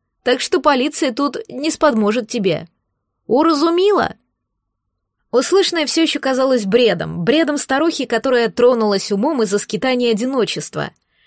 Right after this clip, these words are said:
Если отмести тот факт, что она чудесным образом исчезла и материализовалась, история притянута за уши. Такое можно придумать, просто понаблюдав за людьми. И никакой мистики,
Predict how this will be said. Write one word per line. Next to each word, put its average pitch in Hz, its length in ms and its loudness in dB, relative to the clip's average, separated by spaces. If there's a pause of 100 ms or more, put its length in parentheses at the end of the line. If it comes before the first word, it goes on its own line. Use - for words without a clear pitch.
(180)
Если 349 300 2
отмести 311 360 -2
тот 277 180 -4
факт, - 420 -4 (120)
что - 240 -2
она 220 160 2
чудесным 240 500 -4
образом 202 520 -2 (380)
исчезла 226 600 0
и 214 340 -2
материализовалась, 190 1200 0 (340)
история 392 520 2
притянута 277 600 0
за 214 220 0
уши. - 380 -8 (160)
Такое 330 300 2
можно 302 320 0
придумать, 247 560 0
просто 240 420 -2
понаблюдав 202 520 0
за 208 120 0
людьми. 254 500 -4 (340)
И 196 120 -2
никакой 302 340 0
мистики, 214 540 -4